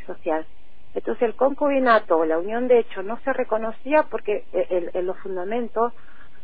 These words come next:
que en su momento, más de cien años atrás, eran dos, decían, si están en, en pareja o en concubinato,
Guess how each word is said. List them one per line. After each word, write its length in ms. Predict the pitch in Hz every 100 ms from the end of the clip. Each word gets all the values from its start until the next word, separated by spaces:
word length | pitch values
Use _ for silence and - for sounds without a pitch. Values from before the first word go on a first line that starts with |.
| - -
que 100 | 156 -
en 120 | 165 -
su 120 | 208
momento, 500 | 226 220 202 180 147 -
más 180 | 170 202
de 100 | 196
cien 200 | 202 202
años 220 | 214 214
atrás, 260 | - 269 269
eran 300 | 254 208 190
dos, 200 | 165 135
decían, 420 | - 165 - 147 147 - - - - - - - - - -
si 380 | 233 220 220 214
están 360 | 196 - 285
en, 360 | 330 311 311 277
en 180 | 202 208
pareja 440 | 208 202 220 -
o 80 | 220
en 80 | 196
concubinato, 840 | 214 214 208 180 147 135 - 147